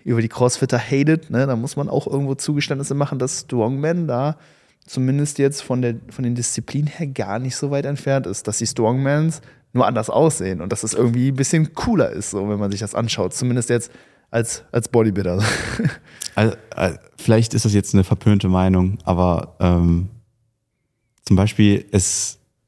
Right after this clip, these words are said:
Speaker 2: es kommt ja auch auf, irgendwo drauf an, wie, wie weit du da,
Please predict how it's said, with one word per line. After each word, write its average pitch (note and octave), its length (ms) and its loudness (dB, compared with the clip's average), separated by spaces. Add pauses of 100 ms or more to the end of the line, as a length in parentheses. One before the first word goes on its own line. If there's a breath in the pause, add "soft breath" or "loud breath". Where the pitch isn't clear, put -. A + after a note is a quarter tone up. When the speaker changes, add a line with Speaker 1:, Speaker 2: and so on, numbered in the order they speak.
(160)
Speaker 2:
es - 180 2
kommt B2 220 4
ja G#2+ 80 4
auch F2 80 0
auf, F#2 280 0 (120)
irgendwo G2 360 4
drauf - 340 -2
an, G2+ 300 4 (360)
wie, G2+ 600 2 (120)
wie G2 280 2
weit F#2+ 240 2
du F#2+ 80 2
da, E2+ 560 2